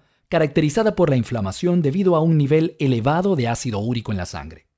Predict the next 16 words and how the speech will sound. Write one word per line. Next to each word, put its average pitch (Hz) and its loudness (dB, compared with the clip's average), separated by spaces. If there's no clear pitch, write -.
Los 170 -2
tratamientos 165 4
que - 0
indican 156 2
los 127 -2
especialistas 123 -6
son 139 0
variados, 92 -6
aunque 208 4
generalmente 131 0
implican 101 -4
reposo, 143 -8
compresas 101 -8
frías 131 -4
y 110 -6
fisioterapia, 98 -10